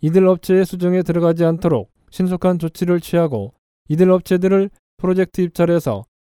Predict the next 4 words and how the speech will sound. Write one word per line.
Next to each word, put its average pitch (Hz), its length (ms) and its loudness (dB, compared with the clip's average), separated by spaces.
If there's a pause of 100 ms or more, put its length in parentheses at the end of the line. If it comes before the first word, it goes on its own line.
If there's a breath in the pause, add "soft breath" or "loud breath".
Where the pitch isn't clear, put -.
(120)
일정 175 360 -2
기간 175 440 -2
제외하기로 165 720 0
했습니다. 143 520 -4